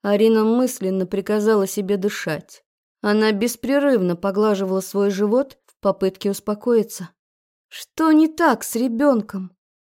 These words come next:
выдохнула она с жуткой тревогой. «Арина, вы не волнуйтесь, мы просто проверим кое-что. Ничего страшного».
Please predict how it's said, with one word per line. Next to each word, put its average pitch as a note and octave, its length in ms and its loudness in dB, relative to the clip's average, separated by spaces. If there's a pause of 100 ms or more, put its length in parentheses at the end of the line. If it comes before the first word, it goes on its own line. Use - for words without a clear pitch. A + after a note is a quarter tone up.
(120)
выдохнула A3+ 760 0
она D4 260 2
с A#3 40 0
жуткой A#3+ 420 -4
тревогой. A3+ 640 -4 (380)
«Арина, F#3+ 520 4
вы F#3+ 180 0
не G3+ 120 2
волнуйтесь, G#3+ 720 0 (320)
мы G3+ 160 0
просто A#3 460 4
проверим A#3 580 0
кое-что. E3+ 560 -4 (460)
Ничего G3+ 600 2
страшного». A#3 680 -2